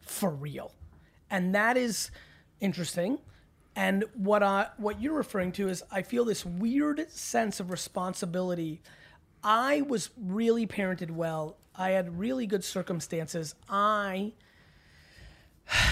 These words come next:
I think that I can bring some value out of kids thinking I'm cool, and I am pushing gratitude and positivity and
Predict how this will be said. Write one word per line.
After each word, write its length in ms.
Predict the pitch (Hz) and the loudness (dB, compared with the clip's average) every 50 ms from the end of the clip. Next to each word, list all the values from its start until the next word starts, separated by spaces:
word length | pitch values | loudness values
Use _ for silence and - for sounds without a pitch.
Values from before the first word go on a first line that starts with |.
| - - - - - - _ _ - _ - _ _ _ _ - | 2 0 -4 -10 -14 -20 _ _ -20 _ -20 _ _ _ _ -4
I 240 | - 190 190 214 220 | 2 4 4 4 4
think 340 | - - - 254 247 233 - | 2 -2 -2 -2 -2 -2 -2
that 280 | - 202 185 185 - - - _ _ _ _ _ - | -2 -2 -2 -2 -4 -10 -20 _ _ _ _ _ -8
I 200 | - 190 180 190 | -2 0 0 0
can 240 | 185 - 214 190 175 | 0 0 0 -2 0
bring 220 | 165 180 180 180 | 0 0 -2 0
some 240 | 180 - - 175 165 151 | 0 -2 -2 -4 -4 -2
value 680 | 160 165 160 165 170 170 165 147 147 143 143 139 - - - _ - | -4 -4 0 0 0 0 0 -2 -2 -4 -4 -6 -8 -12 -20 _ -8
out 180 | 165 165 165 | -6 -4 -4
of 260 | 170 160 151 143 - - - _ _ _ _ _ _ _ _ _ _ _ _ _ | -4 -4 -6 -10 -14 -20 -20 _ _ _ _ _ _ _ _ _ _ _ _ _
kids 320 | - - - 208 190 170 - | -12 -2 0 0 0 0 -4
thinking 340 | - 190 185 175 196 190 180 | -2 -2 -2 0 0 -2 -2
I'm 180 | 165 175 175 | 0 -2 -4
cool, 560 | - - - 196 190 196 226 262 294 330 302 - | -6 -6 -6 -4 0 2 2 2 2 0 -4 -6
and 140 | 233 185 180 | -6 -4 -2
I 120 | 180 208 | -2 0
am 140 | 226 240 226 | 0 -2 -2
pushing 600 | 233 - - 208 190 - - 185 180 175 170 165 - - - - - _ _ | -4 -4 -8 -6 -6 -4 -4 -4 -4 -4 -4 -6 -10 -16 -20 -20 -20 _ _
gratitude 600 | - - 175 185 185 196 214 208 - - 240 233 202 | -12 -6 -4 -2 0 0 -2 -2 -2 0 0 0 0
and 100 | 180 160 | -2 -4
positivity 880 | - 170 175 170 160 170 151 - - 208 214 240 254 247 240 240 247 - - | -4 -4 -4 -4 -4 -6 -8 -2 -2 -2 -2 0 -2 -2 -2 -2 -4 -6 -8
and 280 | 170 160 160 160 156 | -8 -6 -6 -6 -8